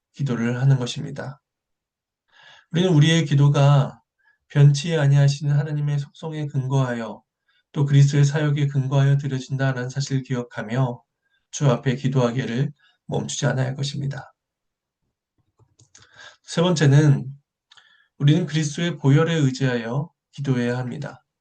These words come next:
느헤미야는 이스라엘의 큰 권능과 강한 손으로 구속받은 주의 종임을 고백하고 있습니다. 마찬가지로 우리가 그리스도의 순종과 공로에 의해 자녀되었음을 확신한다면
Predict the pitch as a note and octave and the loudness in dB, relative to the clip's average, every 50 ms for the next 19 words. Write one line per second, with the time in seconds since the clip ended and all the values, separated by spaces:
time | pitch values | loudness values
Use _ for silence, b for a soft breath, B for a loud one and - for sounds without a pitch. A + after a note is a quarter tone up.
0 | _ _ _ _ _ _ _ _ B B B B B B _ - D#3+ C3+ C#3 D3+ | _ _ _ _ _ _ _ _ B B B B B B _ 0 4 6 6 6
1 | D#3+ D#3+ D#3 D3 C#3 C3+ C#3+ D3 D3 C3+ - - - - _ _ _ _ _ _ | 6 6 4 4 6 6 6 4 4 4 2 0 -6 -16 _ _ _ _ _ _
2 | - C#3 C3+ C3+ C#3 D#3 E3 D#3+ D#3 D#3 D#3 D3 - - - F3+ F3 D#3 - - | -4 -2 -2 -2 0 2 2 2 2 2 -2 -4 -4 -6 -6 -6 -6 -6 -4 -2
3 | C3+ C3 C#3+ D3 D3 C#3+ C3 B2+ B2+ A#2+ A#2 A2 G#2 G#2+ - _ _ _ _ - | 2 4 4 4 4 4 2 2 0 -2 -2 -4 -6 -10 -14 _ _ _ _ -10
4 | C3+ B2+ B2+ C3 C3+ C#3 - C#3 B2 B2+ B2+ B2+ B2+ C#3 D3 - - - - - | -8 -6 -4 -2 -2 -2 -2 -4 -4 -4 -4 -4 -4 -4 -6 -8 -10 -14 -12 -10
5 | C#3+ C#3+ - C#3 C3 C3+ C#3 C3+ C3+ - - C3 C3 C3+ C#3 - B2+ A#2+ A2+ A2 | -10 -6 -4 -4 -4 -4 -4 -6 -6 -6 -4 -2 -2 -2 -2 -4 -6 -8 -8 -8
6 | A2 B2 C#3 C#3+ C#3 C#3+ - _ _ _ _ _ _ _ D3 C3+ - C3+ - B2 | -6 -4 -2 -2 -2 -4 -8 _ _ _ _ _ _ _ -6 -4 -4 -4 -2 -4
7 | A#2 - B2+ B2 B2 - C#3 D3+ D#3 C#3+ - A2 A#2+ - _ _ _ _ _ _ | -4 -4 -6 -6 -6 -8 -10 -10 -10 -10 -10 -12 -14 -18 _ _ _ _ _ _
8 | _ _ _ _ _ _ b b b b b b b b b _ - - B2 - | _ _ _ _ _ _ b b b b b b b b b _ -2 -2 0 2
9 | F3 E3 E3 E3 D3+ E3 D#3+ E3+ D#3+ D3+ D3 C#3+ C#3 D3 D3 C#3+ C#3+ C#3+ C#3+ C#3+ | 2 4 4 4 4 2 2 2 4 4 4 4 4 4 2 0 2 2 4 4
10 | C#3 C#3+ D3 C#3+ C#3+ C#3+ - D#3 D3+ D3 D3+ C#3+ C#3+ C#3+ C#3+ C#3 C#3 C#3 - B2+ | 4 2 0 0 -2 -2 -4 -4 -4 -2 0 0 2 2 2 0 0 -2 -6 -8
11 | B2 B2+ C#3 C#3 C3+ B2+ A#2+ B2 B2+ B2+ - A#2+ B2 B2+ B2 B2+ B2+ A#2+ A#2+ - | -6 -4 -2 -2 0 0 -2 -4 -6 -8 -10 -12 -10 -10 -8 -6 -6 -6 -6 -6
12 | - B2+ B2+ C3 C3+ - D3 - - - D3+ D3+ D3 C3+ B2 A2+ G#2+ G#2+ A#2+ C3 | -6 -6 -6 -6 -6 -8 -10 -10 -8 -4 0 2 4 4 2 2 -2 -4 -6 -6
13 | B2 A#2 - | -8 -8 -12